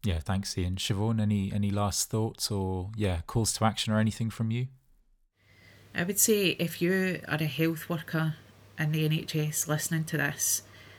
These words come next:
Speaker 2: it is the perfect time to come and join us in the trade union movement.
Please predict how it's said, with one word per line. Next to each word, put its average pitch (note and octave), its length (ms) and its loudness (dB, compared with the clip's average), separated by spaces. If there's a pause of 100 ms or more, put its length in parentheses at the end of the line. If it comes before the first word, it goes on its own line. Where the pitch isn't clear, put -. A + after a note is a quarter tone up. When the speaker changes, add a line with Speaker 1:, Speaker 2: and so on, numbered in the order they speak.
(400)
Speaker 2:
it E3 140 4
is D#3+ 380 4 (340)
the D#3+ 120 2
perfect E3 640 0
time D#3 320 2 (300)
to - 120 -6
come E3 200 0
and D#3+ 140 2
join D#3 300 2
us D#3+ 300 0 (100)
in D#3 120 2
the D#3+ 80 2
trade D3+ 300 0
union D3 280 0
movement. D3+ 380 0